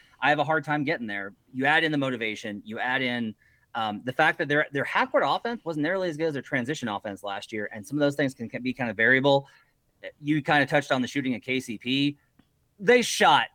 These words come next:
they had exceptional shooting luck last year. This is a team that creates awesome looks, so part of it's like, yeah, if you have Jokic and you create great looks for great shooters, you're gonna shoot well. But even if we account for all that,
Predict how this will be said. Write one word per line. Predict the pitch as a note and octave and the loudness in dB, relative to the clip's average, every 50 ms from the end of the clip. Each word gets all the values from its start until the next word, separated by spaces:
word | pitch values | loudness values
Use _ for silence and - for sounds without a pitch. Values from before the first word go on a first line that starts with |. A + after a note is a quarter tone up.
| _ _ _ - | _ _ _ 0
they | G3 A3 | 4 4
had | A3 F#3+ D#3+ | 6 4 4
exceptional | C#3+ A2+ - - - - - - - D#3 C#3+ C3+ - - - B2+ A#2 G#2+ | 0 -4 -6 -16 -16 -14 -14 -4 0 0 0 0 0 -8 -8 -8 -8 -8
shooting | - - B2+ A2+ G#2 G2 F#2 | -8 -6 -6 -6 -6 -6 -10
luck | F#2+ F#2 F#2 - - | -10 -12 -12 -14 -12
last | F2+ E2+ E2 F2 - - - | -12 -10 -10 -12 -12 -10 -10
year. | G2+ F#2+ F#2 _ - - _ _ - | -8 -8 -8 _ -16 -20 _ _ 0
This | E3+ F3 C#3 | 0 0 2
is | D3 D3 | 0 -4
a | D#3 | -4
team | C#3 - F3 D#3 D3 | -4 -2 0 0 0
that | B2+ B2+ | 0 0
creates | - - C3+ B2+ C3 G3+ A3 E3 - - _ | -4 -8 -6 -2 0 2 0 0 -2 -6 _
awesome | - B2+ C3 C3+ - - B2 G#2+ G#2+ | -4 -2 -2 -2 -2 -2 -4 -2 4
looks, | D#3 A3+ C#4 A3+ - - - | 6 6 6 6 4 0 -10
so | - - - D#3 B2+ | -12 -6 -4 -4 -6
part | - - - F3 G3+ | -4 -2 0 0 0
of | E3 | 0
it's | C3 - - | -2 -4 -4
like, | C3+ A#2+ B2 | -6 -6 -4
yeah, | - E3 G#3+ F3+ A#2+ G#2+ | 0 2 2 2 2 0
if | A2 A2 A#2 | -2 -6 -6
you | A2+ | -4
have | B2 C#3 C#3 A#2 | -2 -2 -2 0
Jokic | G#2 C#3 F3+ - - A#2+ - - | 0 -2 -2 0 -2 -8 -8 -6
and | A#2+ A#2 | -8 -8
you | A2 | -8
create | - - A2+ G#2+ A2+ B2+ C3+ C3 A2+ _ _ _ _ _ _ _ _ B2+ | -8 -12 -8 -2 0 0 0 0 -4 _ _ _ _ _ _ _ _ -12
great | - C3 C3 C#3+ D#3 C#3+ A#2+ | -6 0 0 0 0 0 0
looks | B2+ C3 D#3+ C#3+ - | 2 2 2 2 -2
for | - - B2+ | -10 -8 -8
great | A2 G2 B2 C#3 C#3 C#3+ C#3 | -8 -4 0 0 0 0 -2
shooters, | - - - D3+ F3 D#3+ B2 A#2 A2 | -6 -4 -2 -2 0 0 0 -2 -2
you're | B2+ A#2+ | -2 -4
gonna | A#2+ A2 - | -4 -4 -6
shoot | - - A3 A3+ - | -8 -6 -6 -6 -4
well. | A2+ A#2 A2 A2 A#2+ - - _ _ _ _ _ - | -2 -2 -2 -2 -2 -4 -8 _ _ _ _ _ -2
But | G3 F3+ F#3 - | -2 -2 -2 -2
even | G3 A3+ B3+ C4+ B3+ B3+ B3 | 0 2 4 6 6 4 4
if | A3+ F#3+ | 4 2
we | G#3 F#3+ | 0 -2
account | F3 - F3+ F3 E3+ D#3 - | 0 0 0 -2 -2 -2 2
for | D#3 D3+ | 4 4
all | C#3 B2+ A2+ | 4 4 4
that, | C#3 E3+ G#3 A#3 G#3 - | 6 6 6 4 2 0